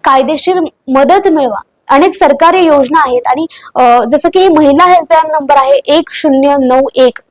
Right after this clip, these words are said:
त्यानंतर पोलीस हेल्पलाईन नंबर एकशे बारा हे देखील उपलब्ध आहेत.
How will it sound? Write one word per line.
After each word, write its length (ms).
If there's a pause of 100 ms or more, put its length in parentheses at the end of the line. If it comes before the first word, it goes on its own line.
(100)
त्यानंतर 440 (320)
पोलीस 380
हेल्पलाईन 440
नंबर 320 (140)
एकशे 360
बारा 420
हे 200
देखील 280
उपलब्ध 440
आहेत. 320